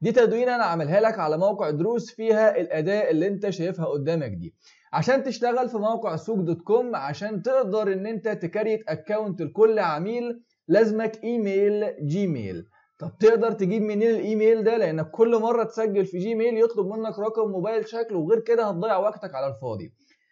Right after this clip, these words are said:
بنعمل حركة بسيطة كده وتركاية بسيطة برمجيا باستخدام الأداة اللي أنت هتلاقيها تحت في الديسكريبشن. عندنا إيميل جيميل رئيسي، وليكن اسم الإيميل ده دروس،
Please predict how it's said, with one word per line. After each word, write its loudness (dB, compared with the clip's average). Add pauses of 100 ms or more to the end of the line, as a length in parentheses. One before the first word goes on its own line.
(180)
بنعمل 2
حركة 0
بسيطة -2
كده 2
وتركاية 0
بسيطة -2
برمجيا 2
باستخدام -2
الأداة -2
اللي 0
أنت -6
هتلاقيها 0
تحت -6
في -2
الديسكريبشن. -8 (460)
عندنا 4 (240)
إيميل 4
جيميل 0 (240)
رئيسي، -2 (220)
وليكن 4
اسم 2
الإيميل 2
ده 2
دروس، -2